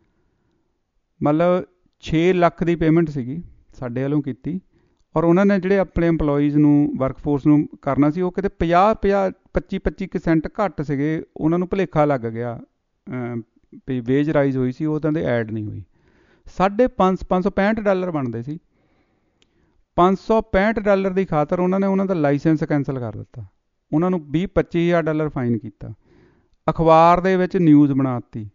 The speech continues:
ਫੋਟੋਆਂ ਆ ਗਈਆਂ, ਔਰ ਉਸ ਨਿਊਜ਼ ਦੇ ਵਿੱਚ ਸਾਡੇ ਫਾਰਮ ਦੀਆਂ ਫੋਟੋਆਂ ਸੀ। ਹਾਲਾਂਕਿ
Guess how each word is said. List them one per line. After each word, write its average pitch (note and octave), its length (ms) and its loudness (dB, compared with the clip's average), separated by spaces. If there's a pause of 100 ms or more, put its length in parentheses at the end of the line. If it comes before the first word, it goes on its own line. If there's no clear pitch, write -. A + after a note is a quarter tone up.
(140)
ਫੋਟੋਆਂ E3+ 360 0
ਆ - 20 -2
ਗਈਆਂ, B2+ 300 -6
ਔਰ F3+ 180 0
ਉਸ G3+ 360 2
ਨਿਊਜ਼ F#3+ 360 2
ਦੇ G3+ 120 6
ਵਿੱਚ G3 320 0 (340)
ਸਾਡੇ F3+ 380 2
ਫਾਰਮ G3 320 4
ਦੀਆਂ G3 140 0
ਫੋਟੋਆਂ D#3 320 -2
ਸੀ। A#2+ 160 -8 (1080)
ਹਾਲਾਂਕਿ G3+ 600 2